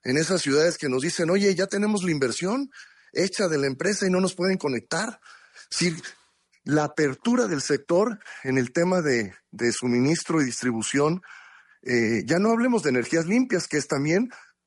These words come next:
lo que buscan muchas empresas que vienen a invertir en nuestro país, Carlos. Por lo tanto, efectivamente,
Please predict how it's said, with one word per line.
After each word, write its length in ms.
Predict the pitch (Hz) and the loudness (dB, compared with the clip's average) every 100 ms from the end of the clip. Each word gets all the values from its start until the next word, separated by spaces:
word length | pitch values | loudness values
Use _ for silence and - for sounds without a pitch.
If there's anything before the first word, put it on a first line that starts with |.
| - | -8
lo 120 | 139 | -4
que 80 | 147 | -2
buscan 340 | 202 - 196 | -2 -2 -2
muchas 380 | 175 180 180 151 | -2 0 0 0
empresas 400 | 131 151 156 160 | 0 0 -2 -2
que 100 | 131 | -2
vienen 240 | 139 151 | 0 2
a 40 | 139 | 2
invertir 360 | 120 107 - | 0 0 0
en 80 | 143 | 0
nuestro 300 | 131 - 113 | 0 -2 -4
país, 240 | 123 113 - | -2 -2 0
Carlos. 440 | 117 95 - - | -2 -2 -10 -8
Por 120 | - 147 | -2 0
lo 120 | 147 | 0
tanto, 340 | 208 226 240 | 0 0 0
efectivamente, 920 | 214 151 - 190 190 180 175 - 104 | -2 -4 -2 0 2 2 0 -2 -8